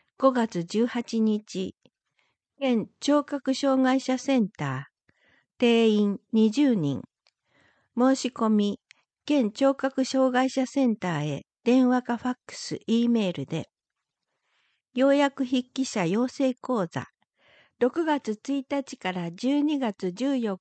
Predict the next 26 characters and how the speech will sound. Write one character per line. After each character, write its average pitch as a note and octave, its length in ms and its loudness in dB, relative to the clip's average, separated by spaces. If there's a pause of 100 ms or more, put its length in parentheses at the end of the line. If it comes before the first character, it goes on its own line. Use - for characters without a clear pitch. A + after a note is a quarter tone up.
日 D#3+ 160 -8
の E3 260 -4
日 A#3+ 420 -2
曜 C4 240 0
日。 C3+ 260 -8 (920)
全 F#3+ 440 0
十 G#3+ 200 0
八 A3 240 -8 (120)
回。 F3 280 -6 (1500)
県 A#3+ 260 2
聴 C4+ 260 2
覚 C4 300 -2
障 C4 240 2
害 B3+ 160 2
者 B3+ 160 -2
セ A#3+ 220 0
ン A3+ 80 2
タ C#3+ 140 -6
ー C#3+ 80 -4
に F3 200 -4
て。 - 240 -10 (1080)
定 A#3 340 2
員 G#3+ 320 2 (100)
二 G#3+ 180 4
十 B3+ 240 2
人。 C#3+ 220 -6